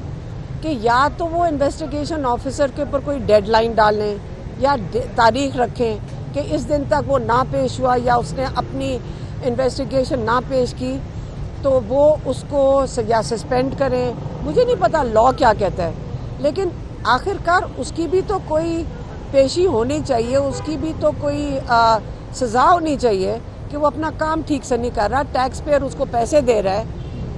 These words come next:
कि आपका investigation करे, जज के सामने पेश हों। तो अगर वो टैक्स पेयर के पैसे के ऊपर चल रहा है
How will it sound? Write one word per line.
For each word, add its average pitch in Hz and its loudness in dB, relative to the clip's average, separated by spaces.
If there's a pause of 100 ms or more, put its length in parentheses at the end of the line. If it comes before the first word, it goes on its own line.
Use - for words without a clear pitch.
कि 277 0
आपका 262 4 (220)
investigation 240 0
करे, 202 0 (600)
जज 269 4
के 311 -2
सामने 254 0
पेश 262 0
हों। 220 -2 (640)
तो 311 4
अगर 320 4
वो 359 4
टैक्स 285 -2
पेयर 359 -2
के 403 -4
पैसे 285 -2
के 370 -4
ऊपर 330 -2
चल 294 2
रहा 277 2
है 214 0